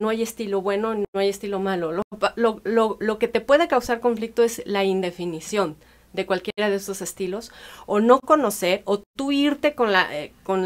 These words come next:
la idea de que estás generando un liderazgo de este estilo y tu equipo de trabajo te ve y dice, "Nada que ver, o sea, tu estilo es este". Y tal vez es más positivo de lo que tú crees.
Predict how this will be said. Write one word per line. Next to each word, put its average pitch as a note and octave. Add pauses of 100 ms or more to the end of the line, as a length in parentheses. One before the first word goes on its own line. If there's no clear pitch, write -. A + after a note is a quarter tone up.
la F#3
idea A3
de B3
que G#3+
estás A#3+
generando A3+
un A#3
liderazgo G3+
de G3+
este G3
estilo G#3
y A3
tu G3
equipo G3+
de G#3
trabajo F#3
te F#3+
ve F#3
y G3+
dice, F#3+
"Nada A3+
que A#3
ver, D#3+
o E3
sea, G3
tu G3
estilo A3
es G3
este". - (420)
Y A#3+
tal D4+
vez E4
es D4+
más D4
positivo C4
de G3+
lo F3+
que F3+
tú G#3+
crees. A#3+